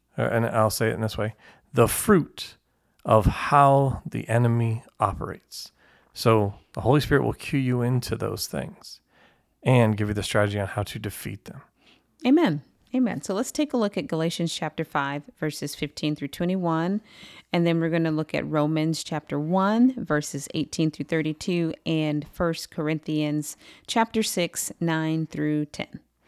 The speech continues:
Speaker 1: Um, in Galatians chapter five, we're gonna start in verse fourteen, though.
Speaker 2: That's right.
Speaker 1: Because,
Speaker 2: <laughs>
Speaker 1: uh, it's
Speaker 2: You always
Speaker 1: important.
Speaker 2: say
Speaker 1: There,
Speaker 2: that.
Speaker 1: there's this,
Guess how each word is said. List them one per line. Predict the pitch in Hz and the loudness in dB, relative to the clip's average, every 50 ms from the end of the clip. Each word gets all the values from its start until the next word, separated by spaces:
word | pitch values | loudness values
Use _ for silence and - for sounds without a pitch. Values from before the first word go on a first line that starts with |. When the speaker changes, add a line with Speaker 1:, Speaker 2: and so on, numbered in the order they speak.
| _ - - - _ - - | _ -20 -20 -20 _ -6 -2
Speaker 1:
Um, | 110 104 98 92 - _ _ _ - - _ _ _ _ _ _ _ - | -2 -2 -2 -2 -6 _ _ _ -20 -20 _ _ _ _ _ _ _ -10
in | 110 | -6
Galatians | 101 117 120 135 147 131 - 110 101 101 98 - - - - - - | -2 2 4 4 4 4 2 0 -2 -4 -6 -8 -10 -12 -14 -14 -8
chapter | - - 104 98 - 104 | -4 -2 -2 -2 -2 -4
five, | - 104 104 104 | -4 -4 -4 -4
we're | 107 117 | -4 -4
gonna | 120 110 | -4 -4
start | - - 113 107 104 | -2 -2 -2 0 0
in | 104 | -2
verse | 101 98 95 - | -4 -4 -6 -6
fourteen, | - - - - - - - 175 | -8 -12 -12 -12 -12 -14 -14 -14
though. | 160 170 | -12 -10
Speaker 2:
That's | 190 - - - - | -10 -8 -8 -10 -10
right. | - - - - - _ _ 151 139 - - | -12 -20 -20 -20 -20 _ _ -20 -20 -6 0
Speaker 1:
Because, | - 247 208 330 302 294 240 294 311 254 233 - | 2 4 8 8 10 10 8 8 6 4 2 2
Speaker 2:
<laughs> | 359 349 | 0 -4
Speaker 1:
uh, | 226 - - - - - _ _ _ _ - 156 - - - | -4 -4 -6 -16 -20 -20 _ _ _ _ -4 -2 -2 -2 0
it's | - 135 143 - - | 2 2 2 4 6
Speaker 2:
You | 381 370 359 | 8 8 10
always | 320 311 302 | 10 12 12
Speaker 1:
important. | - - | 12 10
Speaker 2:
say | 240 - | 10 8
Speaker 1:
There, | 127 131 | 8 8
Speaker 2:
that. | - - | 6 8
Speaker 1:
there's | - 135 139 175 220 | 8 8 8 8 6
this, | 139 139 294 285 233 247 285 | 6 8 8 8 6 6 2